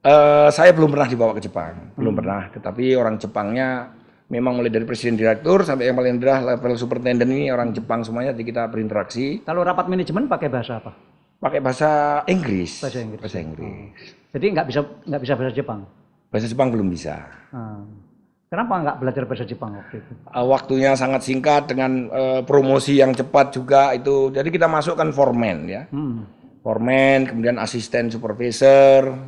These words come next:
Speaker 1: supervisor, superintendent, ini sangat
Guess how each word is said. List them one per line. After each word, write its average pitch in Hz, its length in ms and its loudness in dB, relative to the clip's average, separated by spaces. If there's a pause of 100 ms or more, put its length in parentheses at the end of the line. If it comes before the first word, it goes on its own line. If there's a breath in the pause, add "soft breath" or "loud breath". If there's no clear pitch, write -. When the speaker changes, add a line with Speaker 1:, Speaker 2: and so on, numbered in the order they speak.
(100)
Speaker 1:
supervisor, 127 840 0
superintendent, 131 840 0
ini 123 400 -4
sangat 113 380 -4